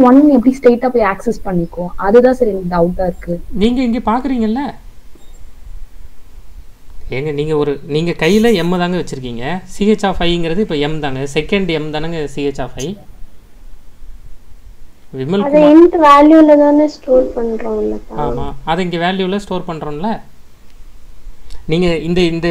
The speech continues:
Speaker 2: if-ஐ விட்டுட்டு, அதாவது இந்த for-க்கு நீங்க இன்னும் திரும்ப போல, for-க்கு உள்ள வந்தீங்க, m-ஐ எடுத்துட்டு வந்தீங்க, m-ஐ எடுத்துட்டு வந்துட்டு இந்த ப்ராசஸ்ல இருந்தே நீங்க இன்னும் வெளியில போல. இப்போ உங்க கையில m இருக்கு,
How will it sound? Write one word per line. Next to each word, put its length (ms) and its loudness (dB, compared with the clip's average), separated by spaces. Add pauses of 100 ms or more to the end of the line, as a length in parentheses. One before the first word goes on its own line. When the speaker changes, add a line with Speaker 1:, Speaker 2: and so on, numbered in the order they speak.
(240)
Speaker 2:
if-ஐ 300 -4
விட்டுட்டு, 320 -2 (100)
அதாவது 260 2 (120)
இந்த 180 -4
for-க்கு 380 2 (100)
நீங்க 220 2
இன்னும் 220 0
திரும்ப 280 0
போல, 160 -2 (260)
for-க்கு 460 2
உள்ள 140 0 (100)
வந்தீங்க, 320 -2 (800)
m-ஐ 240 2
எடுத்துட்டு 340 -4
வந்தீங்க, 280 -4 (340)
m-ஐ 220 2
எடுத்துட்டு 340 -4
வந்துட்டு 300 -2 (240)
இந்த 100 -4 (100)
ப்ராசஸ்ல 420 -2
இருந்தே 240 0
நீங்க 140 0
இன்னும் 180 -4
வெளியில 280 -6
போல. 100 -10 (2500)
இப்போ 160 -4
உங்க 220 0
கையில 280 2 (160)
m 40 0 (120)
இருக்கு, 200 -6